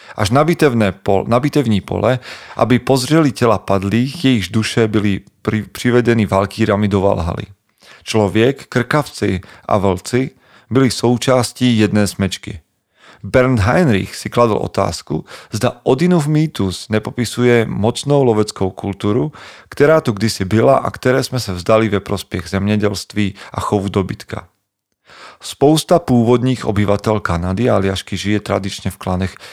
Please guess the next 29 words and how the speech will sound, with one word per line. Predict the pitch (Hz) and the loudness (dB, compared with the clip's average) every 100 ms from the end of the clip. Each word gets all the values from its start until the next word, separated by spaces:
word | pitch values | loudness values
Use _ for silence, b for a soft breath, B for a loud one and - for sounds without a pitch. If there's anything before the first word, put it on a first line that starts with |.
| B B | B B
jež | - 107 101 - - | -2 0 0 -2 -6
pojmenovávají | - 113 117 117 120 123 123 117 117 113 120 113 | 0 2 2 2 2 2 2 4 4 6 2 2
podle | - 107 104 | 0 0 0
zvířat, | 87 101 101 92 - B B | 0 0 0 -2 -6 B B
s | - | -6
nimiž | 113 113 117 | -2 0 0
se | - 92 | -4 -6
cítí | 98 98 101 | -6 -6 -8
spjati. | - - - - 98 _ _ _ _ _ b b b | -6 -6 -6 -10 -20 _ _ _ _ _ b b b
Lidé, | 101 101 104 101 123 | 0 0 2 2 0
kteří | - - 123 131 | -2 -2 -2 -2
se | 151 107 | -4 -6
cítí | - 117 - | -6 -10 -12
spjati | - - 107 - 90 | -6 0 0 -2 -6
s | - | -2
vlčím | 147 - 156 107 | -2 -2 -2 0
nebo | 101 92 | 0 -2
krkavčím | - - 123 - - 92 | -8 -6 -6 -4 -6 -4
klanem, | - 131 117 98 - B B | 0 0 0 -2 -8 B B
vnímají | 95 123 156 170 143 | -4 0 2 4 2
černé | - 127 117 98 | 2 0 2 0
ptáky | - 90 87 - 135 127 | -2 -4 -4 -6 -4 0
nebo | 117 92 | 0 0
vlky | 95 85 107 101 B B | -2 -4 -6 -8 B B
jako | 110 104 90 | -4 -4 -6
fundamentální | - 117 113 120 120 110 117 117 117 107 | -2 2 2 2 2 2 2 2 0 -2
součást | - 95 92 104 95 - | -2 -2 -2 -2 -2 -2
lidské | 101 - 101 | -6 -4 -6
kultury. | 98 101 101 98 - 92 | -6 -6 -8 -8 -8 -10